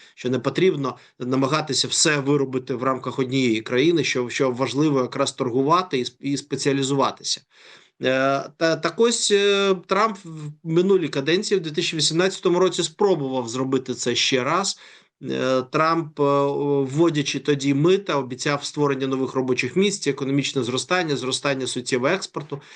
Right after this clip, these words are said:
Ми і тоді робили детальний аналіз. Е, тодішнє рішення адміністрації не призвело до того, що експорт зріс по відношенню до В В П.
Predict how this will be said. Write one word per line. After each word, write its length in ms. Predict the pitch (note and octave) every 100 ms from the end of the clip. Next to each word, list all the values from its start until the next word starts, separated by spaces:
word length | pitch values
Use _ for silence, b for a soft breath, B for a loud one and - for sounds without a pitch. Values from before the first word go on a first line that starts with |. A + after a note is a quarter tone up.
| B
Ми 120 | D3+ E3
і 20 |
тоді 260 | G3+ G#3
робили 380 | G#3+ D#3+ D3+ D3+
детальний 520 | C3+ D3 E3 C#3+ C3
аналіз. 500 | C3+ D#3 G3+ F#3+ - b b b C3+
Е, 200 | C3+ C3
тодішнє 840 | D3 D#3+ G#3 F#3 - D3+ C#3+ C#3 C#3
рішення 400 | C#3+ E3 - D3+
адміністрації 640 | C#3 D3 D3 G#3 G#3+ G#3 E3
не 140 | F3+
призвело 580 | F3+ F3 D3 F3 D#3 C3
до 120 | B2+
того, 260 | C3 F#3+ F3
що 160 | D3+ C#3+
експорт 580 | E3 D#3 - C#3 B2 C3
зріс 340 | A#2+ C#3+ D3
по 160 | - B2+
відношенню 420 | B2 C3 - C3
до 200 | A#2+ B2+
В 220 | B2 B2
В 60 | B2
П. 180 | A2+